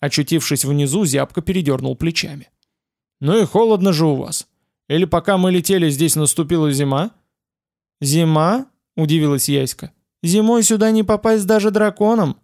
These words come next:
Визимайт слез тоже степенно. На голове снежная шапка, брови от снега белые,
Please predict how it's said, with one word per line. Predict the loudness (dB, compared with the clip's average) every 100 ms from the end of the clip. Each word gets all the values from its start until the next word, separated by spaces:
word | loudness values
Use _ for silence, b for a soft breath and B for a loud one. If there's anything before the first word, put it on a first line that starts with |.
| _ _ _ _ _ _ _ _ _ _ _
Визимайт | -2 0 2 2 0 -2
слез | -2 0 0 0
тоже | 0 2 0
степенно. | 0 -2 -4 -4 -4 -10 _ _ -4
На | -2
голове | 2 2 2
снежная | 2 0 0 0 -2
шапка, | 0 -2 -4 -14 -20 _
брови | -2 0 2
от | 2 0
снега | 0 0 -2
белые, | -2 -2 -2 -4 -10